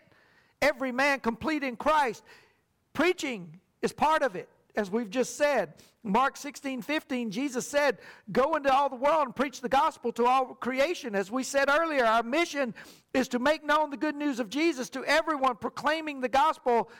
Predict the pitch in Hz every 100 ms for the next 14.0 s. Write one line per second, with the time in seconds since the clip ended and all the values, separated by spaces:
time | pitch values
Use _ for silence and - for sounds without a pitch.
0 | - 262 233 185 185 269 370 370 320 294
1 | 285 277 285 294 330 320 277 190 113 -
2 | - _ _ _ _ _ _ _ _ _
3 | _ _ _ _ _ _ _ _ _ 185
4 | 233 277 277 269 262 262 247 277 302 -
5 | 240 180 160 247 240 233 247 262 269 226
6 | 160 135 - _ _ _ _ - 180 202
7 | 254 254 214 - 277 - 247 269 254 214
8 | 226 165 247 285 269 240 226 208 269 277
9 | 240 - 294 269 247 262 247 - 269 269
10 | - 247 214 - - _ 202 294 339 294
11 | 285 247 - 302 302 - 254 240 214 -
12 | 311 311 - 269 247 254 262 254 247 -
13 | - 285 269 196 208 294 294 247 220